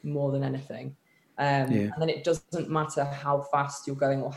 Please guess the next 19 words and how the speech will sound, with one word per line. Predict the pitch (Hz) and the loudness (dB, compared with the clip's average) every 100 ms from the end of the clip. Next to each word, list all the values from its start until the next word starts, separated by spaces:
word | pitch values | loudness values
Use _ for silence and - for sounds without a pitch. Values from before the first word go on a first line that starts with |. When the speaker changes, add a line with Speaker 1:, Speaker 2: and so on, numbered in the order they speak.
| - | -2
Speaker 1:
how | 147 | 0
many | 151 139 | 0 0
rounds | 147 143 143 | 2 2 -2
you're | 135 | -2
getting | - - 139 | -4 -6 -10
compared | 143 139 135 | -8 -4 -6
to | - | -6
the | 139 | -4
person | - 139 - | -2 -2 -2
next | 131 - - | -6 -6 -10
to | 131 | -10
you, | |
because | 135 - 131 | -8 -8 -8
that | - | -8
shouldn't | - 147 147 160 | -2 0 0 -2
matter, | 160 - 190 220 - - - _ | -4 0 0 0 -6 -20 -20 _
because | 147 160 143 | -4 0 0
it's | 143 151 | -2 -4
your | 147 151 139 131 135 | 4 4 6 4 0